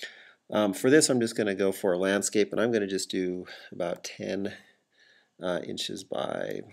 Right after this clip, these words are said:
seven point five, um, just 'cause those work pretty good as far as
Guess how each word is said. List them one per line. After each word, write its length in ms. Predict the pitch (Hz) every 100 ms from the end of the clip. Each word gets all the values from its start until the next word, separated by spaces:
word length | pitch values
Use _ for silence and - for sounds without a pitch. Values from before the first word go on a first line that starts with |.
| - _ _ _ -
seven 480 | - - 92 92 90
point 340 | - 92 -
five, 640 | - 110 117 135 139 143 - - - - _ -
um, 440 | - 101 95 95 98
just 200 | 95 -
'cause 140 | 113
those 240 | 127 110
work 380 | 101 90 82 -
pretty 260 | - 90 90
good 240 | 92 87
as 180 | 87 85
far 320 | - 85 87
as 380 | 90 85 - -